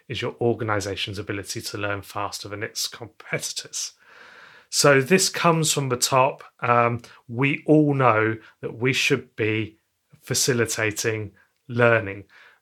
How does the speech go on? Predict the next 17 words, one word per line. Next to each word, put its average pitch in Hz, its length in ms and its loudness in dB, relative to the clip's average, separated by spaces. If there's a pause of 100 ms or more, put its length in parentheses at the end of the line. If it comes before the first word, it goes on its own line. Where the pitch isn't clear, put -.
But 131 140 0
how 151 260 8
do 156 80 0
we 160 100 4
do 160 220 4
that? 170 240 2
That's 147 180 2
a - 60 -12
completely 131 580 -4
different 123 380 -10
question. 113 640 -8
And 135 400 -2 (400)
there's 147 240 2
a, 151 340 4
there's 139 200 2
a 127 80 -8 (160)
good 202 260 4